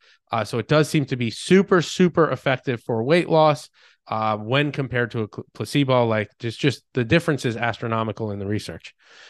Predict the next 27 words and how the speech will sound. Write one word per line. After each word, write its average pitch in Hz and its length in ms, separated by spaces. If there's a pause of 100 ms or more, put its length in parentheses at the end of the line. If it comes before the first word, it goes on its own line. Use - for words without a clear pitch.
(140)
Now, 135 440 (400)
I 131 80
wanna 175 240
talk 190 220
a 175 60
little 165 160
bit 156 240
about 127 340
the 131 80
changes 127 400
in 120 100
body 120 260
composition 117 640
because 113 280
there's 113 220
a 110 40
caveat 143 560
here, 139 180
which 127 200
I 113 80
think 123 220
is 110 140
really 160 360
important 131 400
to 117 80
talk 165 300
about. 120 380